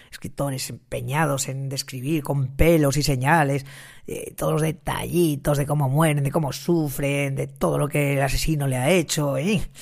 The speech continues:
me causan en general bastante rechazo. No es el caso de Teresa Cardona.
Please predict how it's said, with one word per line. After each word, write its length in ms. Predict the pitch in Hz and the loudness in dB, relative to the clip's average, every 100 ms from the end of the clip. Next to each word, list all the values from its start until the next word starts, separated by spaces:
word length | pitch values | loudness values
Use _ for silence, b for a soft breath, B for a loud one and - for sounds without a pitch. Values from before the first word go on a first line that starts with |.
| B B B B | B B B B
me 140 | 156 143 | -2 4
causan 380 | 165 170 185 | 6 6 6
en 220 | 175 170 170 | 4 2 2
general 360 | 170 160 175 | 4 6 8
bastante 380 | 175 143 147 151 | 6 4 2 2
rechazo. 420 | 135 - 123 - - _ - - - - | 0 -2 -6 -8 -16 _ -20 -20 -20 -2
No 180 | 160 | 4
es 80 | 151 | 4
el 80 | 143 | 4
caso 240 | 135 - | 2 0
de 80 | 127 | 0
Teresa 300 | 117 117 110 | -2 -4 -4
Cardona. 380 | 107 104 104 - | -6 -8 -10 -14